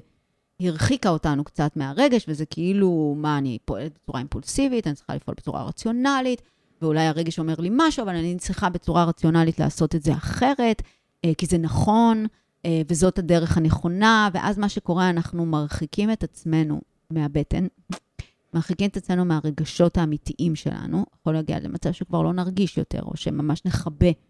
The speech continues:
את החלק הזה, ונדחיק את החלק הזה, וכל דבר שאימפולסיבי, אה, אז הוא נחשב ל-, "אוי, איזה בן אדם, הוא לא יודע לשלוט ברגשות שלו", או היא לא יודעת לשלוט ברגשות שלה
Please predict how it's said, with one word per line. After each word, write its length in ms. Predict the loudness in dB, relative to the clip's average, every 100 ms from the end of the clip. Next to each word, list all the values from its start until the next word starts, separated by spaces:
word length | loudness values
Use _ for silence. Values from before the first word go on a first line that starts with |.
| _ _ _ -2
את 80 | 2
החלק 440 | 4 4 4 4
הזה, 220 | 2 4 2
ונדחיק 580 | 2 2 0 2 2 2
את 100 | 0
החלק 460 | 0 2 0 0
הזה, 260 | -2 2 0 -2 _ _ _ _ 0
וכל 300 | 0 4 2
דבר 300 | 4 2 0
שאימפולסיבי, 1200 | 0 2 0 0 0 2 2 2 4 6 6 2 _ _ _ _ -2
אה, 160 | 2 2 2
אז 160 | 0 2
הוא 80 |
נחשב 420 | 2 2 2 2 4
ל-, 220 | 2 2
"אוי, 220 | 2 2
איזה 160 | 2 0
בן 160 | -6 -4
אדם, 260 | -2 0
הוא 80 | 0
לא 60 | -2
יודע 220 | -2 -4
לשלוט 340 | -6 -8 -6
ברגשות 500 | -4 -4 -4 -4 -4
שלו", 280 | -2 -4 -4 -8 _ -6
או 60 | -2
היא 160 | 0
לא 60 | 0
יודעת 300 | -2 -6 -8
לשלוט 220 | -6 -6
ברגשות 480 | -4 -4 -4 -6 -6
שלה 240 | -2 0